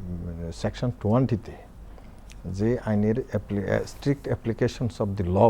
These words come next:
বলা হয়েছে, এই আইনটা যদি যথাযথভাবে মাননীয়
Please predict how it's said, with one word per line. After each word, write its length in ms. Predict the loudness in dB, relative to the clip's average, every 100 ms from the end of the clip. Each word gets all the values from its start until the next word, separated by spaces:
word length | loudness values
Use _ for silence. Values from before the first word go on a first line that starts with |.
| 6
বলা 140 | 2
হয়েছে, 360 | -2 -6 -10 -14 -14 -16 -16 -14 -2
এই 100 | 2
আইনটা 280 | 4 4 2
যদি 440 | 2 0 2 0 2
যথাযথভাবে 800 | 0 4 2 2 0 2 2 2
মাননীয় 500 | 2 4 4 2 2